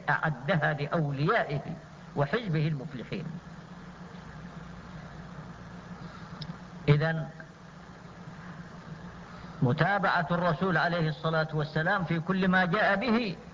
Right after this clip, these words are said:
هذا حق عام،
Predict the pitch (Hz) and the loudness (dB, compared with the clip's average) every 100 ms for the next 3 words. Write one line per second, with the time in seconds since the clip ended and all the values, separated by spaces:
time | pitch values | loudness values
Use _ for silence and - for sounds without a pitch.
0 | - - - - - - - - - 170 | -16 -16 -16 -16 -14 -14 -14 -14 2 4
1 | 170 156 147 - - 202 - - 165 120 | 4 2 0 0 0 0 -2 -2 0 0
2 | 110 196 196 | 4 6 6